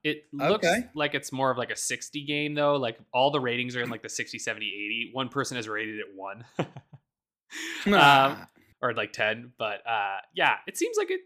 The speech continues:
Speaker 1: might be an okay game. Who knows? Um, I will never play it. Uh, <laughs>
Speaker 2: I mean, it's overwhelmingly positive on Steam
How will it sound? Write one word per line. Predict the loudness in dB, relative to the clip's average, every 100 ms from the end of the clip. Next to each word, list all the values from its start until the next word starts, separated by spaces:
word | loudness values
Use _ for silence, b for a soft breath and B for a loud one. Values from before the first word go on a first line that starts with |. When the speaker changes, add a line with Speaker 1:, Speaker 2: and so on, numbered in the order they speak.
| _
Speaker 1:
might | -6 -4
be | -2
an | -2
okay | -2 -2
game. | 2 2 2 -4 _ _ _ _ _ _ -8
Who | -4 2
knows? | 2 2 -2 -8 _ -8
Um, | -2 -2 -2 -8 -18 _ _ _ _
I | 4 4
will | 4 0
never | 0 -2
play | -4 -8
it. | -8 _ _ _ -20 _
Uh, | 8 12 10 8
<laughs> | 8 6 6 6 6 6 6 6 6 2 2 -4 -4 _ -4
Speaker 2:
I | 2
mean, | 2
it's | 4
overwhelmingly | 4 4 6 4 4 4 0
positive | 0 0 0 0 -4 -2
on | -2
Steam | -2 -2 -2 -2 -6